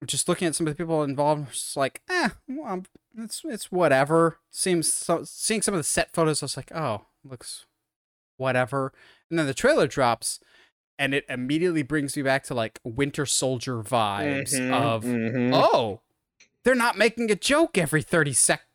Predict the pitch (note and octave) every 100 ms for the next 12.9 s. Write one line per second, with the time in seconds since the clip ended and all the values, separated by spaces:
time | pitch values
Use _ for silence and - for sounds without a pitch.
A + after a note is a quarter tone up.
0 | - E3+ D3 C3 - G#3 C4 G#3 - A#2
1 | A#2+ C#3+ E3 D#3 D3+ - A#2 C3 E3 D#3
2 | - A3+ C4+ - F#3+ C#3 A#2+ - - -
3 | A#3 - A#2+ A2 - - A#3+ B3 B2+ G#2+
4 | - - - - _ _ _ _ C#3+ C#3+
5 | B2 A#2+ _ _ _ - D3+ E3 G3 F3+
6 | G3 E3+ E3+ C#3+ - E3+ G#3 B2 A2 -
7 | - - - D#3 C#3 B2+ A#3+ - C#3 C3+
8 | B2 A#2+ A#2 A2+ - - D#3+ A3+ A#2 G#2+
9 | G2+ - D#3 - - B2 B2 A#2 - A#2+
10 | A2+ - - _ - - C3+ A3 - -
11 | - G1+ - E3 - - - E3+ D#3+ B2
12 | - _ _ _ C3+ C#3+ C3 A#2 A2+